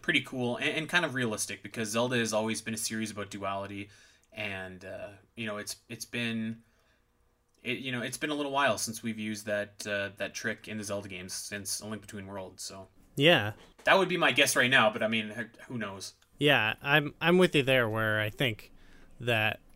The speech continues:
Speaker 2: that is probably Ganondorf or something, and it was tied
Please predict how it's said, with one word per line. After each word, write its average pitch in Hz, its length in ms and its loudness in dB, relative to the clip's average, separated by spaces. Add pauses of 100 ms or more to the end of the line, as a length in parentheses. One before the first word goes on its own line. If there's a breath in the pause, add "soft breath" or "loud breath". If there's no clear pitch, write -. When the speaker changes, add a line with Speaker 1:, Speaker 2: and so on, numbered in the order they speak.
(300)
Speaker 2:
that 131 280 6
is 147 120 0
probably 165 400 6
Ganondorf 123 680 2 (200)
or 127 280 0
something, 113 640 0 (520 loud breath)
and 113 220 0
it 104 80 -2
was 101 160 -6
tied 123 560 2